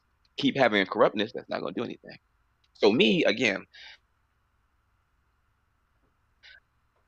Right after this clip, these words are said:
I, he isn't the sacred goat. He ain't here to save us. I know that for a fact. But just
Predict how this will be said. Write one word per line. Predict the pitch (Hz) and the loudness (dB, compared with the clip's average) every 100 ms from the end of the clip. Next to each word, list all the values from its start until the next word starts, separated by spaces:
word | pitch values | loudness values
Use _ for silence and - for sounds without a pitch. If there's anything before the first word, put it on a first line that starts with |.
| - | 4
I, | 214 _ _ _ _ _ _ _ _ - - - - | 4 _ _ _ _ _ _ _ _ -10 -6 0 2
he | 127 | 4
isn't | 120 104 | 2 2
the | 87 | -4
sacred | - 104 101 104 98 | 2 2 2 -4 2
goat. | 98 110 | 4 4
He | 110 113 | 2 2
ain't | 110 | 2
here | 110 | 2
to | 98 | -2
save | - 95 - | -4 -6 -6
us. | - | -18
I | - | -8
know | 131 139 | 4 4
that | 123 117 - | 6 4 2
for | 92 | -4
a | |
fact. | - 95 - _ _ - - - - | -4 -8 -10 _ _ -20 -20 -16 0
But | 110 95 - _ _ _ | 4 4 0 _ _ _
just | - 139 - - | 2 2 2 -12